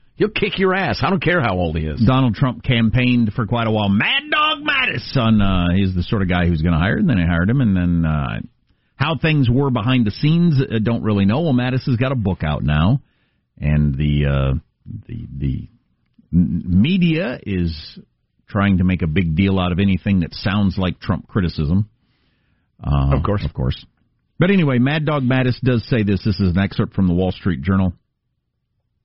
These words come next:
Speaker 2: or this is from his opinion piece talking about his book anyway. Um,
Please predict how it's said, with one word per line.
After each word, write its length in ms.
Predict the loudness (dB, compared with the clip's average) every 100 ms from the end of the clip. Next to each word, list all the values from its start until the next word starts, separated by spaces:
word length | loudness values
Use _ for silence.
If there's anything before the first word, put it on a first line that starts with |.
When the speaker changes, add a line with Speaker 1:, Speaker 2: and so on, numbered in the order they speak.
| -4
Speaker 2:
or 120 | 0
this 160 | 0 0
is 80 | 0
from 160 | 2
his 120 | 2
opinion 360 | 0 0 0 0
piece 240 | -2 -6
talking 320 | -4 -4 0 0
about 180 | 0
his 100 | -2 -2
book 180 | -6 -4
anyway. 240 | -2 -2 -2 _ _ _ _ _ -2
Um, 440 | 0 2 0 -2